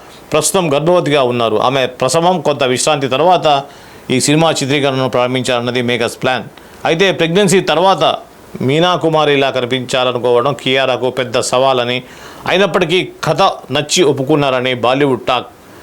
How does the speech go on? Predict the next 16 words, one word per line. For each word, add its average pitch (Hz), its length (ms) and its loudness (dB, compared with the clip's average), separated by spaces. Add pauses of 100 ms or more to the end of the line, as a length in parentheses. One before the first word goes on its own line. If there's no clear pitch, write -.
(320)
ట్రాజెడీ 165 440 0 (120)
queen 190 180 4
of 170 160 2 (240)
ఇండియన్ 156 380 2
సినిమాగా 139 460 0
చెప్పుకునే 123 640 -2 (600)
మీనా 175 240 2
కుమారిగా 147 1000 0
కియారా 151 460 2
నడిస్తే 147 400 0
ఈ 135 80 2
సినిమాలోని 147 560 2
దర్శకుడు 139 400 0
కమల్ 160 480 0
అమ్రోహి 143 520 0 (100)
పాత్రను 127 520 0